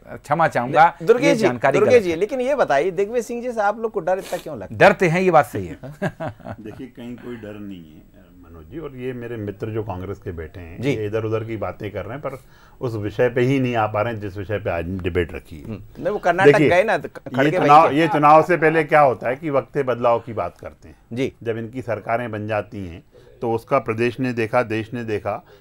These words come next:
Speaker 3: कि मध्य प्रदेश में क-, कमलनाथ जी और दिग्विजय सिंह जी की नहीं बनी, राजस्थान में अशोक गहलोत और सचिन पायलट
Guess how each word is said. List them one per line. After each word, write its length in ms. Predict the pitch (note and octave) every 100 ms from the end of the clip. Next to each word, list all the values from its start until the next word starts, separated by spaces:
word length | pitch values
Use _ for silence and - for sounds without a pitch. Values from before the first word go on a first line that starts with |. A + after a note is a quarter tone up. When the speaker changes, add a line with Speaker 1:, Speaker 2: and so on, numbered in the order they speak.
| -
Speaker 3:
कि 60 | B2
मध्य 280 | A#2 A#2+ B2+
प्रदेश 360 | A#2+ A#2 G#2
में 220 | A2 D3+ - B2
क-, 100 | -
कमलनाथ 400 | G#2+ A2 A2 G#2
जी 160 | G#2 D#3+
और 120 | C3
दिग्विजय 300 | A2+ A2 G#2
सिंह 260 | G#2 F#2+
जी 80 | F#2+
की 140 | B2 C#3+
नहीं 300 | G#2+ F#2+ E2
बनी, 240 | D2+ C#2+ _ _ _ _ G#2
राजस्थान 580 | G2+ B2+ C3 C3+ C3
में 280 | C3 D3+ E3
अशोक 400 | G#2+ G#2 C3 B2
गहलोत 400 | A#2+ A#2 C3 C3+
और 80 | B2
सचिन 340 | A2+ G#2+ A#2
पायलट 340 | A2+ G2+ G2+